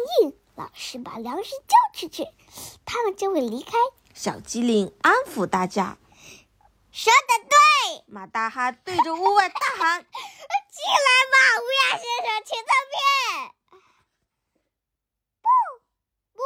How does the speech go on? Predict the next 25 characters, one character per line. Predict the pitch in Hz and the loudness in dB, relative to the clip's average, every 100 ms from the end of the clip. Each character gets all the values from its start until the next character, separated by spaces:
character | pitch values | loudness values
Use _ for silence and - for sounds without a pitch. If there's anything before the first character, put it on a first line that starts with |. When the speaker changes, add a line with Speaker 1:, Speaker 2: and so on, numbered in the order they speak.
| 523 330 | -8 -8
Speaker 1:
不， | 294 | -16
我 | |
们 | 285 311 | -16 -18
绝 | 269 453 | -18 -18
不 | 466 | -16
让， | 480 440 415 415 427 | -16 -16 -18 -12 -10
让 | 392 381 | -10 -10
步。 | 403 330 - _ | -12 -12 -14 _
Speaker 2:
卡 | - 240 | -10 -4
梅 | 269 | 0
利 | 330 | 0
多 | 330 330 | -2 -4
驳 | - 254 320 | -2 0 0
斥 | - 415 285 | 0 -4 2
道。 | 247 - _ _ _ _ _ _ _ _ _ _ _ _ _ _ _ _ | 2 0 _ _ _ _ _ _ _ _ _ _ _ _ _ _ _ _
Speaker 1:
我 | - 277 320 262 | -14 -2 0 0
们 | 262 339 381 | 0 -2 2
要 | 440 | 2
依 | 392 466 | 0 -4
靠 | 453 523 | 0 0
自 | 523 659 554 370 | 2 0 0 -8
己 | |
才 | 330 349 | 0 4
安 | 370 392 | 4 2
全。 | - 302 - | -4 -8 -8